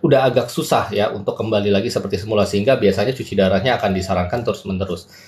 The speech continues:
Kalau misalnya tidak mau cuci darah terus-menerus ya, eh, dan kondisi ginjalnya ini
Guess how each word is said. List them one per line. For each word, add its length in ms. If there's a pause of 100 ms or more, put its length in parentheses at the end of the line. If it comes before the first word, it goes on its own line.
(140)
Kalau 240
misalnya 320
tidak 80
mau 160
cuci 240
darah 240
terus-menerus 880
ya, 320
eh, 240
dan 240
kondisi 400
ginjalnya 480
ini 160